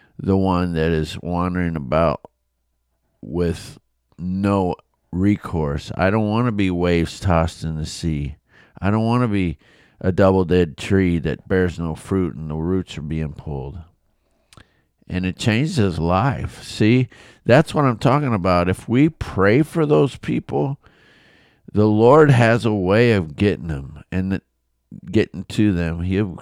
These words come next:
put the right people in the right place. The Holy Spirit moves, mum's the word, the Spirit's heard, and the work gets done. And that was such an amazing moment to see the Lord work through him and just see it all come together.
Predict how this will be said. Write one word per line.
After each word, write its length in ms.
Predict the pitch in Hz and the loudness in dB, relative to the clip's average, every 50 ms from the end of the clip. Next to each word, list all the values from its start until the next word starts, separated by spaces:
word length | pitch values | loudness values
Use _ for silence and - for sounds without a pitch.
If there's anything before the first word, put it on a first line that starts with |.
| - - - | -16 -12 -6
put 200 | - 113 98 - | -2 -2 -2 -2
the 100 | - 80 | -2 0
right 280 | 87 90 104 123 127 - | 2 4 4 4 4 2
people 280 | - 135 117 110 110 | 0 0 0 0 0
in 80 | 101 95 | 0 0
the 40 | 92 | 2
right 240 | 92 101 107 - - | 2 2 0 0 -4
place. 340 | - - 101 101 98 101 - | -6 -2 -2 0 0 -2 -4
The 120 | - 95 | -4 -2
Holy 200 | 92 95 98 113 | -2 0 0 0
Spirit 500 | 113 - - - - 98 101 107 107 - | -2 -4 -10 -8 -4 -2 0 0 0 -2
moves, 440 | 52 82 92 92 92 92 98 95 - _ - - - - - _ _ | -4 -6 -4 -4 -2 -2 -2 -4 -6 _ -20 -20 -20 -20 -20 _ _
mum's 600 | - 85 90 104 117 131 147 165 175 175 165 107 | -8 -4 0 0 2 2 2 0 0 -2 -4 -2
the 100 | 156 170 | 0 0
word, 440 | 151 143 143 139 139 139 135 131 113 | 2 4 6 6 6 6 6 4 2
the 40 | 104 | -2
Spirit's 560 | 95 - - - 110 113 113 110 107 - - | -8 -8 -4 0 0 2 2 2 0 -2 -4
heard, 340 | - 90 87 87 87 87 85 | -4 -2 -2 -2 -2 -2 -4
and 160 | 82 78 76 | -4 -6 -8
the 60 | 78 | -8
work 340 | 76 78 80 82 80 - - | -8 -6 -4 -4 -4 -6 -6
gets 300 | - 80 73 - - - | -8 -8 -8 -8 -10 -14
done. 460 | - - 82 69 65 65 64 - - - _ _ _ _ _ _ _ _ _ - | -12 -10 -8 -8 -8 -8 -10 -14 -16 -20 _ _ _ _ _ _ _ _ _ -6
And 180 | 95 95 95 | -4 -2 0
that 160 | 107 123 127 127 | 2 4 4 4
was 160 | 123 113 - | 2 2 0
such 360 | - - 120 113 107 - - | -2 0 0 0 0 -2 -4
an 100 | 104 95 | -4 -2
amazing 720 | 95 90 90 87 90 90 98 110 117 110 113 113 113 110 98 | -2 -4 -4 -2 -2 0 0 0 0 -2 -2 -4 -4 -4 -4
moment 560 | 92 92 92 98 98 87 85 73 50 50 _ _ _ _ _ _ _ _ _ _ _ _ _ _ _ | -2 -2 -2 -2 -2 -4 -6 -6 -8 -12 _ _ _ _ _ _ _ _ _ _ _ _ _ _ _
to 120 | - 98 98 | -8 -6 -6
see 280 | - - - 98 101 | -6 -4 -2 -2 0
the 140 | 95 92 95 | 0 0 -2
Lord 300 | 92 92 92 92 90 78 | -2 -2 -2 -2 -2 -4
work 260 | 76 85 87 87 - | -4 -6 -6 -6 -8
through 260 | - - - 82 80 78 | -10 -10 -10 -8 -6 -6
him 340 | 78 78 71 - 92 - - _ _ _ _ _ _ _ _ _ _ _ _ _ _ _ _ _ | -8 -8 -10 -10 -14 -16 -20 _ _ _ _ _ _ _ _ _ _ _ _ _ _ _ _ _
and 220 | - 92 92 87 80 | -6 -6 -4 -4 -4
just 220 | 85 87 82 - | -4 -4 -6 -6
see 260 | - - - 98 101 | -8 -6 -4 -2 0
it 100 | 98 92 | 0 0
all 180 | 87 87 87 85 | 0 0 -2 -2
come 300 | - - - 82 80 78 | -4 -6 -6 -6 -6 -6
together. 520 | 76 71 71 73 71 69 64 62 80 87 | -10 -10 -10 -10 -8 -8 -10 -12 -14 -16